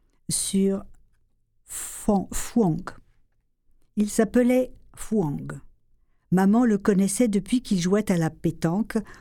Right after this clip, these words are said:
en lançant des sandales. Elle l'a remarqué parce qu'il manquait toujours son coup quand elle le croisait sur le chemin du retour de l'école. Ses coéquipiers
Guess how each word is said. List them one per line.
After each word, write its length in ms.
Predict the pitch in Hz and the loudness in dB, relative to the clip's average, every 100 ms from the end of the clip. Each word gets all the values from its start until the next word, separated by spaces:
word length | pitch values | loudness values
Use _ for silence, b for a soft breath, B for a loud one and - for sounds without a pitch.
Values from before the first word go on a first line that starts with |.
| B | B
en 140 | 190 185 | 2 4
lançant 500 | 196 214 - 254 247 | 4 2 2 2 2
des 120 | 190 | 0
sandales. 640 | - 175 156 139 135 139 - _ _ _ _ _ _ _ | 0 0 0 -4 -8 -12 -18 _ _ _ _ _ _ _
Elle 140 | 185 226 | 0 4
l'a 120 | 233 | 4
remarqué 560 | 247 233 202 - 311 | 6 4 2 0 2
parce 260 | 320 220 196 | 4 0 0
qu'il 220 | - 220 | 0 2
manquait 320 | 196 185 233 | 4 2 2
toujours 400 | 196 269 269 277 | 0 0 2 0
son 220 | - 226 202 | 2 2 2
coup 260 | - 294 | 0 0
quand 220 | 294 190 185 | 2 0 2
elle 140 | 170 | 0
le 100 | 180 | 0
croisait 380 | 180 190 180 226 | 0 0 2 0
sur 200 | - 180 | 0 0
le 80 | 170 | 0
chemin 320 | - 185 226 | 0 0 2
du 120 | 196 | 0
retour 340 | 175 175 226 | -2 -2 -2
de 80 | 190 | -2
l'école. 480 | 165 160 - 143 147 - _ _ _ _ _ _ _ - | -2 -4 -6 -6 -6 -12 _ _ _ _ _ _ _ -10
Ses 160 | - | -4
coéquipiers 800 | 170 175 165 165 165 - 240 277 | 0 2 0 0 -4 -2 0 0